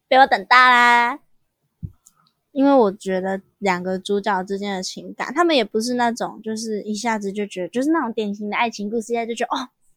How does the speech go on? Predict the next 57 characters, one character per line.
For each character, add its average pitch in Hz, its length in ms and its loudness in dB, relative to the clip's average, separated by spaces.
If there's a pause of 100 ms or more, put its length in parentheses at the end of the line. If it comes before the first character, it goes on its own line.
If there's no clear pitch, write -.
(120)
非 269 140 -2
得 269 120 -6
是 214 100 -8
这 262 140 -6
个 240 140 -2
人 190 200 -4
的， 190 80 -8
非 226 240 -10
你 202 80 -8
莫 214 240 -4
属 196 240 -10
这 196 100 -16
样， - 100 -12 (340)
也 214 120 0
不 202 160 -10
是。 - 380 -6 (320)
他 320 80 2
们 294 240 2
就 262 120 4
是， 277 180 0
我 214 160 2
觉 214 100 -2
得 214 60 0
就 240 100 -2
是 277 100 0
两 202 180 0
个 190 140 -2
很 190 200 -2
孤 196 180 0
单、 196 260 -2
很 202 320 -4
寂 185 240 -4
寞 190 220 -2
的 - 140 -14
人 - 260 -18 (480)
相 208 400 -2
聚 175 320 -6
了， 220 180 -8 (360)
然 202 200 -2
后 208 240 -2 (400)
因 240 220 -4
此 - 400 -8 (760)
变 240 220 4
得 196 160 0
不 196 160 -4
那 208 160 -4
么 190 160 -8
孤 196 240 -6
独， 196 340 -16
然 190 160 -14
后 208 180 -8
有 180 160 -8
人 156 220 -14
可 202 140 -10
以 180 180 -8
陪 - 260 -18
伴， - 220 -10